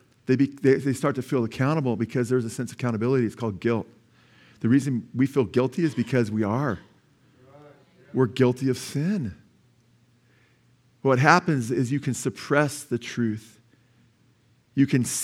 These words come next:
the Bible talks about how you can sear your consciences with a hot iron, First Timothy chapter four. You can burn it so it no longer responds. That's how you, that's why you have sociopaths, psychopaths. These are people without a conscience.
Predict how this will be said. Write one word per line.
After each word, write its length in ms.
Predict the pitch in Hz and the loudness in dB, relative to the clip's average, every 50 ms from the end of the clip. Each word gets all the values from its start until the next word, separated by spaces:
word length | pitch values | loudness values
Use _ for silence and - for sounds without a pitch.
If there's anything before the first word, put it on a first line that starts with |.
| - - | -4 -2
the 80 | 127 | 2
Bible 220 | 123 131 135 143 135 | 4 4 4 4 2
talks 300 | - - - 143 131 - | -4 -2 -2 -2 -2 -2
about 120 | - 127 | -2 -2
how 80 | 117 131 | 0 2
you 100 | 123 117 | 0 0
can 120 | 117 117 | 0 -4
sear 260 | 98 - - - 143 139 | -6 -6 -6 -2 -2 0
your 140 | 131 120 | 0 -2
consciences 640 | - - - 120 123 123 123 127 104 95 98 95 117 | -4 -4 -4 -4 -4 -4 -6 -8 -8 -8 -10 -6 -4
with 120 | 117 107 107 | -4 -4 -4
a 60 | 90 | -6
hot 300 | - - 90 101 104 - - | -6 -4 -4 -4 -4 -4 -6
iron, 360 | 107 107 104 101 98 92 95 - _ _ _ _ _ _ | -4 -4 -4 -4 -4 -6 -8 -14 _ _ _ _ _ _
First 300 | - 127 117 107 - - | -4 -4 -4 -4 -4 -6
Timothy 280 | - 107 104 - 101 | -6 -6 -6 -6 -10
chapter 360 | 95 - - 95 90 - 90 | -10 -10 -10 -12 -12 -12 -18
four. 340 | - - 78 76 76 - - _ _ _ _ _ _ _ _ | -14 -10 -10 -10 -10 -10 -14 _ _ _ _ _ _ _ _
You 80 | 135 120 | -6 -2
can 140 | - 117 110 | -2 -2 -2
burn 280 | 92 113 120 127 123 | 0 2 2 2 2
it 80 | 113 - | 0 -2
so 120 | - 120 | -6 -8
it 60 | - | -4
no 120 | 117 120 117 | -4 -2 -2
longer 220 | 117 113 107 104 | -2 -2 -4 -6
responds. 720 | 90 90 - - - 104 101 117 123 110 95 95 - - - _ _ _ _ _ _ _ _ _ _ _ _ _ _ _ _ _ _ _ _ _ _ _ _ _ _ _ _ _ _ _ _ _ _ | -8 -10 -12 -12 -10 -8 -6 -6 -6 -6 -8 -10 -12 -16 -20 _ _ _ _ _ _ _ _ _ _ _ _ _ _ _ _ _ _ _ _ _ _ _ _ _ _ _ _ _ _ _ _ _ _
That's 280 | 135 131 135 135 - - | 2 2 2 2 -2 -2
how 220 | - 139 131 123 | 2 2 4 4
you, 280 | 123 123 123 127 127 143 | 4 4 2 2 0 0
that's 260 | - 120 120 - - | -2 -4 -4 -2 0
why 80 | 123 | 2
you 100 | 113 120 | 2 2
have 140 | 117 120 110 | 2 0 -2
sociopaths, 920 | 113 - - 127 127 123 - 135 123 - 135 131 120 120 - - - - _ _ _ _ _ _ _ | -4 -2 -2 -2 -2 0 -4 -6 -6 -4 -6 -6 -6 -8 -10 -14 -20 -20 _ _ _ _ _ _ _
psychopaths. 640 | - - - 143 139 143 143 127 - 131 113 101 - | -6 2 2 2 4 4 0 -2 0 0 0 0 0
These 140 | - 135 117 | -2 0 0
are 60 | 123 | 0
people 220 | - 147 135 - 127 | 0 0 -2 0 -2
without 200 | 120 127 120 113 | -2 -2 -2 -4
a 40 | |
conscience. 520 | 117 - 123 120 120 120 - 101 - - | -4 -2 -2 -2 -2 -2 -6 -12 -14 -16